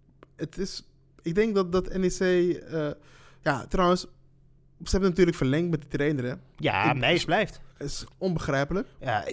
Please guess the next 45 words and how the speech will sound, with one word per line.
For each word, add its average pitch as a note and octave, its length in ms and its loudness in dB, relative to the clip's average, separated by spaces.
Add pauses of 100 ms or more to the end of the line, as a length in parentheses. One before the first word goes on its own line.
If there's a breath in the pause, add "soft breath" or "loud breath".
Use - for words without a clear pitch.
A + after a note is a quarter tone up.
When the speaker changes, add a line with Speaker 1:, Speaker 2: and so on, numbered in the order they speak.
Speaker 2:
het, - 260 -20
voor - 220 -2
iedereen. C#3 420 -4
Speaker 1:
Het - 300 -20
is - 100 -20
onbegrijpelijk. F#3 840 -2
Speaker 2:
Ik D3+ 100 -10
bedoel, E3 340 0
hadden F#3+ 280 -4
ze F#3 120 -8
niet E3+ 240 -6
beter E3 320 2
nu E3+ 280 0
Reiziger D3+ 540 -4
kunnen G#2+ 200 -8
snatchen? G2+ 400 -8
Want A#2 120 -8
dit, C3 120 -8
dit D#3+ 260 0
is D3+ 100 0
toch C3 140 -6
een C3 100 -8
perfect D3+ 400 -2
moment C3+ 300 -6
om B2+ 100 -6
Reiziger C3 400 -4
over C#3 220 -6
te B2+ 60 -8
nemen A#2+ 220 -6
van A2+ 100 -10
het A#2 120 -14
Ajax? C3+ 440 -8 (840 soft breath)
Speaker 1:
Nou - 160 -8
ja, - 140 -10 (420 loud breath)
er A#2+ 80 -14
zijn F#2+ 280 -14
wel A2+ 180 -6
meer, C#3 440 -2
eh, A#2 280 -6 (120)
trainers, A#2 400 -10
die, A2+ 280 -10
denk B2 240 -6
ik, C3 140 -14
die, A#2 460 -6
eh, A2+ 40 -8